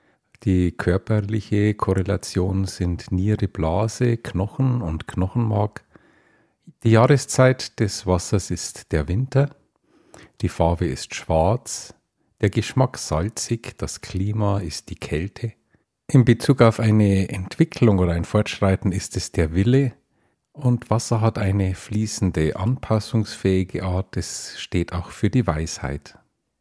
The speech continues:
Sehen wir uns das Element in Bezug auf Körperbewegungen, wie wir sie im Tai Chi oder im Qigong vollziehen, an,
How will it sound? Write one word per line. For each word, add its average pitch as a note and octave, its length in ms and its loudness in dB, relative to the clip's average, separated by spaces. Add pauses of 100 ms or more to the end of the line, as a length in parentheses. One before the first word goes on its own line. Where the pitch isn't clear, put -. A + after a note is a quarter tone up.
(300)
Sehen B2 300 4
wir C3 100 6
uns B2 280 2
das G#2 200 2
Element G#2+ 560 0
in G#2 140 2
Bezug A2+ 460 0
auf F2+ 320 -4
Körperbewegungen, F#2 1120 2
wie E2+ 120 0
wir E2 120 2
sie E2+ 260 -2
im D#2+ 200 -2
Tai D2+ 200 -8
Chi G2+ 320 -2
oder G#2+ 240 2
im D2+ 160 -6
Qigong - 400 -4
vollziehen, F#2 480 -2
an, G#2 240 -2